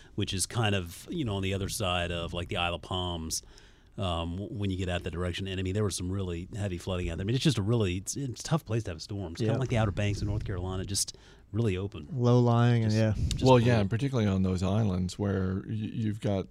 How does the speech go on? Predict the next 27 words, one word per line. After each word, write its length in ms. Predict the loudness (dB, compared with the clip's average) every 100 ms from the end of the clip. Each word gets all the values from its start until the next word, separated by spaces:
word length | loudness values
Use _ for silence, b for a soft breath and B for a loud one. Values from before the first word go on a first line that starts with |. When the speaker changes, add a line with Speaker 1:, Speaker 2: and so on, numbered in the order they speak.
| -4
Speaker 3:
the 100 | 2
one 320 | 4 4 4
access 540 | 4 2 0 0 0 0
road, 260 | 2 4
Speaker 1:
Yeah. 160 | 4 2 2
Speaker 3:
and 80 |
if 80 | 4
Speaker 2:
Mm-hmm. 80 | 6
Speaker 3:
that 200 | 6 6
gets 180 | 2 -2
flooded, 480 | 2 2 4 2 0
then 320 | 0 0 -2 -2
guess 180 | -2 0
what? 180 | -2 -2
You're 120 | -4
staying 320 | 0 0 2
on 140 | 2
the 60 | 2
Speaker 2:
That's 280 | 2 8 12
Speaker 3:
island. 160 | 12 10
Speaker 2:
right. 100 | 6 2 B B B B B B
Better 140 | 8 12
Speaker 1:
Yeah. 80 | 12
Speaker 2:
have 80 |
those 160 | 12 12
Pop-Tarts. 680 | 12 8 8 4 6 4 2 -4 -2
Speaker 3:
Yeah, 240 | 2 4